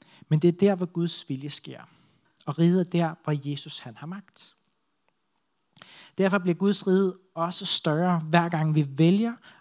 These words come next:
at leve efter hans vilje. For så har han magt. Og Jesus har kaldet os til at indtage nyt land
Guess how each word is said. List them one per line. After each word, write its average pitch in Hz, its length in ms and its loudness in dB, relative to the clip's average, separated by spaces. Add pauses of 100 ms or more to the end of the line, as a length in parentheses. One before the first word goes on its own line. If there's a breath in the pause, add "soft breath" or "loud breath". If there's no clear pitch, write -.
(120)
at 160 120 -2
leve 156 340 -4
efter 131 260 -16
hans 185 420 -10
vilje. 113 240 -18 (1000)
For - 140 -12
så 170 160 -2
har 160 120 -6
han 131 240 -10
magt. - 400 -20 (2000 soft breath)
Og 160 120 0
Jesus 208 280 0
har 190 80 -4
kaldet 190 460 -2
os 185 280 -10
til - 140 -8
at 170 140 -8
indtage 143 400 -2
nyt 165 200 0
land 131 220 -6